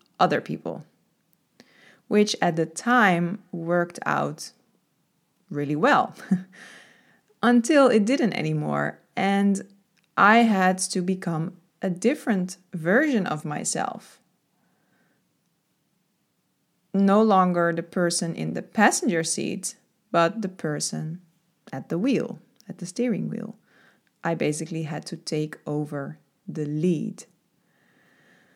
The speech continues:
So instead of only, between brackets, being an artist, over time I started to embrace myself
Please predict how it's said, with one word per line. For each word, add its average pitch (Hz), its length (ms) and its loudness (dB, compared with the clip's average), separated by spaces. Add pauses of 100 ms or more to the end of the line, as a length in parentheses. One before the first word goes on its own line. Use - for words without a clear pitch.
(720)
So 220 300 6
instead 208 720 6
of 185 520 2 (180)
only, 214 720 8
between 175 420 -2
brackets, - 680 -2 (300)
being 185 320 2
an 160 160 -8
artist, - 720 0 (580)
over 185 360 0
time 180 640 -2
I 165 100 -4
started 185 500 -2
to 196 180 -6
embrace 180 800 0
myself 170 720 -4